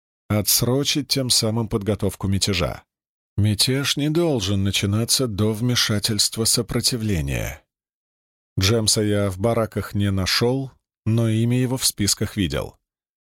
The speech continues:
Значит, Джемс был жив и, по-видимому, относительно здоров, потому что в больнице не числился. Мой интерес к нему тотчас же привлек внимание Оне.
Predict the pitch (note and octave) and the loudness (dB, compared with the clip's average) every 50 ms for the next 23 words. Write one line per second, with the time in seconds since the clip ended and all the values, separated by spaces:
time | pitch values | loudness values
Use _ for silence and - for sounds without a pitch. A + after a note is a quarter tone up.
0 | _ - F#2+ F#2+ A2 A2 G#2 - - G#2 F#2 F2 F#2 G#2+ A2 G#2 G2+ G2 F2+ F2+ | _ 0 2 2 2 2 2 0 -2 -2 -2 0 0 0 2 0 0 -2 0 0
1 | F#2 G2+ G2 F#2+ F#2 F2 F2+ G2+ A#2 B2+ C3 - - - _ _ _ _ _ _ | 0 2 2 2 0 0 2 2 2 0 -2 -6 -12 -20 _ _ _ _ _ _
2 | _ _ _ _ B2+ D3+ E3+ D#3+ - D#3+ D3+ D3 B2+ C3 C#3 B2 C#3 C#3+ C#3 C3+ | _ _ _ _ 0 0 2 2 2 0 0 2 2 0 2 2 2 0 0 0
3 | C3 C3 C3 C3 B2 - - B2+ A#2+ A2+ - - B2 - - B2+ A#2+ A#2+ A#2+ A#2+ | 0 0 0 -2 -2 -2 -2 -2 0 0 0 0 0 0 0 0 0 0 0 0
4 | G#2+ G2+ G#2+ B2 A#2+ A2+ - F#2 C2 - - - - - _ _ _ _ _ _ | 0 0 0 0 0 0 -2 -2 -4 -4 -8 -12 -18 -20 _ _ _ _ _ _
5 | _ _ _ _ _ _ - G2+ G2+ G2 F#2+ - - - F2 F2 F2+ F2 F#2+ F#2 | _ _ _ _ _ _ -2 0 0 0 0 0 0 -2 -4 -2 -2 -2 0 0
6 | E2+ E2+ F2 G2 G2 - - - A2+ A2+ A2 A2+ A#2 - - - A#2+ G#2+ - - | 0 0 0 0 0 0 0 0 0 0 0 -2 0 0 0 0 2 0 0 0
7 | - A1 - - - - - - - - - _ _ _ _ _ _ _ _ _ | -2 -4 -4 -2 -2 -2 -2 -4 -8 -10 -12 _ _ _ _ _ _ _ _ _
8 | _ _ _ _ _ _ _ _ _ _ _ _ _ _ _ _ _ _ _ _ | _ _ _ _ _ _ _ _ _ _ _ _ _ _ _ _ _ _ _ _
9 | _ B2 C#3 E3+ G3 G3+ - - G#3 G3 F#3+ F#3+ F3 - - F#3 F#3 F3 E3+ E3+ | _ 0 0 2 0 0 2 2 2 2 2 2 0 -2 -2 -2 0 0 0 0
10 | - - F3+ E3 - - F3+ D#3 C#3+ F#3 - - D#3+ C#3+ B2 C3+ C3+ C3+ - C#3 | 0 0 0 0 0 0 0 0 0 -2 0 0 0 2 2 0 0 0 -2 -2
11 | D3 C3+ C3 B2+ B2 B2 B2+ B2+ B2+ C3+ C3 A#2+ G2 D2+ A1 - - | 0 0 0 0 0 0 0 0 0 0 0 -2 -2 -4 -6 -8 -14